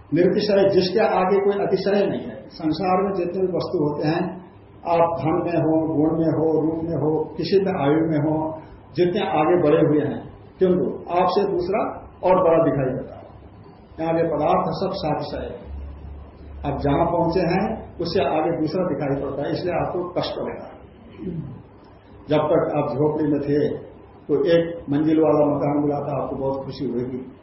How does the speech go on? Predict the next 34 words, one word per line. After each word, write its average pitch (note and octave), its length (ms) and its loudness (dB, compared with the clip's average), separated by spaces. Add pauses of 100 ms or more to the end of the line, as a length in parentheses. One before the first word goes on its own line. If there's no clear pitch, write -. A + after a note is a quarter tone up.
(280)
किंतु F3+ 200 -2
बगल E3+ 280 4
में E3 140 0
दूसरे D#3 260 -2
ने D#3+ 140 0
दो D3+ 140 4
मंजिल D#3 280 0
बना D3+ 200 0
दिया D#3 160 0
था, E3 120 0
आपको C#3+ 260 -4
कष्ट D3 220 -8
होने C3+ 240 -8
लग A#2 180 -10
जाता - 240 -16
है। - 160 -18
तो D#3+ 160 -10
सातिशय F#3+ 480 0
है, C3+ 160 -2 (280)
आपसे D#3+ 280 -6
बड़ा F3+ 200 0
दूसरा F3 280 -6
निकलेगा। F#3 420 0 (920)
संसार D3 380 -4
का - 180 -6
स्वरूप D#3+ 300 0
ऐसा B2+ 220 -6
है। B2 140 -10
किसी G3+ 300 2
भी F#3 160 2 (240)
विषय D3 240 -4
में D3+ 100 -2
आप B2+ 160 -4
जाइए, B2 340 -4